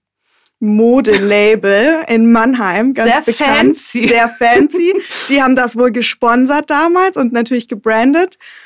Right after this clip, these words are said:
Speaker 1: Und, äh, ja, seitdem begleitet mich diese Tasse durchs Studium und auch zu den diversen Arbeitsplätzen, die ich auf dem Weg dahin hatte. Und, ähm, das Witzige ist, die Tasse hat einen Fehler. Und zwar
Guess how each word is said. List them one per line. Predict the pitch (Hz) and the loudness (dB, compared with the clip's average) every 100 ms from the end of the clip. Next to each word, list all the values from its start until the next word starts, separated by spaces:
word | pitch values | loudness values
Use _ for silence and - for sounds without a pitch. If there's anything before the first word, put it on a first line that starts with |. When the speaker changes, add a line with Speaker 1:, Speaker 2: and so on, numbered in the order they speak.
| _ _ | _ _
Speaker 1:
Und, | - 277 285 294 - | -6 0 2 2 0
äh, | 285 | -2
ja, | 285 330 | 0 -2
seitdem | 226 226 240 277 311 311 _ _ | 0 -2 -2 0 0 -2 _ _
begleitet | 269 - 262 254 262 285 349 | -12 -10 -8 -4 -2 -2 0
mich | 311 330 - | 2 2 0
diese | 285 269 262 | -2 -2 -2
Tasse | 269 285 277 262 | -4 -4 -4 -4
durchs | 233 226 - | -2 -4 -2
Studium | 277 285 302 311 359 440 466 | 2 4 4 4 2 0 -4
und | - 254 254 | -4 -4 -2
auch | 220 226 | -2 -2
zu | 233 240 | -6 -10
den | 208 226 220 | -4 -2 -2
diversen | 214 196 208 214 226 | -4 -4 -4 -4 -6
Arbeitsplätzen, | - 220 233 - - 269 262 - 254 | -4 -4 -4 -6 -10 -10 -10 -8 -6
die | 254 | -6
ich | - | -8
auf | 240 | -12
dem | - 233 | -6 -6
Weg | 226 214 - | -4 -6 -8
dahin | 208 190 190 | -10 -10 -10
hatte. | 214 - 320 370 _ _ - - - _ _ | -12 -8 -10 -10 _ _ -20 -20 -20 _ _
Und, | _ 262 277 277 269 | _ 0 2 2 2
ähm, | 247 247 254 | 0 0 0
das | 247 302 | -2 -4
Witzige | 339 440 359 | -6 -4 -4
ist, | - 311 - | -2 -4 -6
die | 269 | -6
Tasse | 294 294 | -6 -4
hat | 294 269 | -6 -6
einen | 254 254 | -4 -4
Fehler. | - 339 262 - 208 208 _ | -2 -2 -2 -6 -10 -16 _
Und | 233 | -8
zwar | 226 240 247 | -6 -4 -4